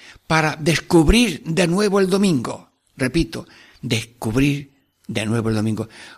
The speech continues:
San Juan Pablo segundo, eso lo dijiste tú en la carta Día del Señor número siete. Que di-, que orásemos para encontrar el sentido.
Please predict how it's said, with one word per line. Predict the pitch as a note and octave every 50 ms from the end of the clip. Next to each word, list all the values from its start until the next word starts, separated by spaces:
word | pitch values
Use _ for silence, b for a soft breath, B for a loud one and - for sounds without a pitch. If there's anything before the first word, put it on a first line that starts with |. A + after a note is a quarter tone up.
| B - -
San | - - - A2 G#2 G2
Juan | F2+ - G2 G2+ G2 F2+
Pablo | G#2+ G#2+ A#2+ C3+
segundo, | B2+ - C#3 A2+ G#2 A2 B2+ C3+ B2+ B2 G2+ G2+ B B B B B B B
eso | A#2+ A2 - C3 A#2
lo | B2+ C3
dijiste | A2+ A2 G2 B2+ C#3 - - A#2+ G2+ F#2
tú | - - C#3+ C#3 B2+ A#2
en | B2 A#2
la | A2 G#2+ G#2
carta | - C3+ C#3+ C#3 - - A2 G#2+
Día | G#2 A2 B2+ C3 A#2
del | A#2 A2 G#2
Señor | - - A2+ A2+ B2+ C3 B2
número | B2 B2 A2+ A2 G2+ G2+
siete. | - - D#3 D#3 - - B2 - - - B B B B B B B B B
Que | - B2+ B2
di-, | A#2+ A2 - -
que | - C#3 C#3+
orásemos | C#3 C#3 C#3+ D#3+ E3+ E3 - - C#3 B2+ A#2+ B2 A#2 A2 A#2 - - B B B B B
para | - C3 B2+ C3
encontrar | B2+ B2+ B2+ - - B2+ C3 B2+ - - D#3 D#3 D3+ C3+ - B B B B
el | - C3+ B2+ B2
sentido. | - - A#2+ A#2 C#3 C#3+ B2+ A#2+